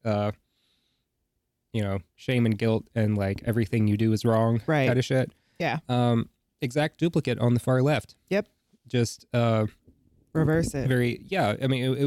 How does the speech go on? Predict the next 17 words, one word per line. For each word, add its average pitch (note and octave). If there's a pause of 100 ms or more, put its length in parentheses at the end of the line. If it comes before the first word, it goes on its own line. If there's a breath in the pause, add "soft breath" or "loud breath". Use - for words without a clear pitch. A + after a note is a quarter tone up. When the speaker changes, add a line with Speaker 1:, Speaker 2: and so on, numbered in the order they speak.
(140)
Speaker 1:
it, C#3
it C3+
was C3
all, B2+
like, A2
uh, G#2 (720)
um, G2 (720)
sort B2
of G2 (120)
atheistic. A2+ (260)
Speaker 2:
Yeah. D#3+
Speaker 1:
And G#2+
all G#2
about, G#2
like, G2+ (260)
you A2
know, F#2+